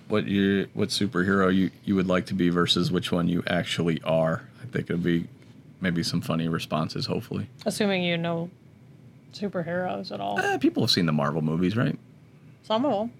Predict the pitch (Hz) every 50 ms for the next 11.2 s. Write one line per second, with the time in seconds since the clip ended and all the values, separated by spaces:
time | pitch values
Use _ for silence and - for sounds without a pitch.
0 | - - 127 127 135 - - - 165 156 - - - 117 113 - - - - -
1 | - - 131 123 123 117 120 127 117 104 98 101 92 98 104 101 98 98 98 101
2 | 98 95 - - 80 87 87 90 90 87 87 90 87 92 - - - - - -
3 | - - - - - - - - - - - - 120 127 131 110 92 87 - -
4 | 80 80 - - 80 85 90 95 - - - - - - - - - 202 190 185
5 | 180 175 - - - - - - - - - - - - - - - - - -
6 | - - - - - - - - 214 202 196 196 196 196 190 208 220 220 208 190
7 | 190 185 180 165 175 156 156 185 180 165 160 180 175 175 175 175 175 170 165 175
8 | 175 185 185 180 180 165 170 - 214 120 107 101 170 170 170 170 170 170 165 160
9 | 160 - 175 165 170 170 165 165 175 170 170 175 175 175 175 175 170 170 160 160
10 | 170 170 170 170 185 165 160 156 165 165 170 175 175 - 214 214 226 233 254 277
11 | 294 294 294 294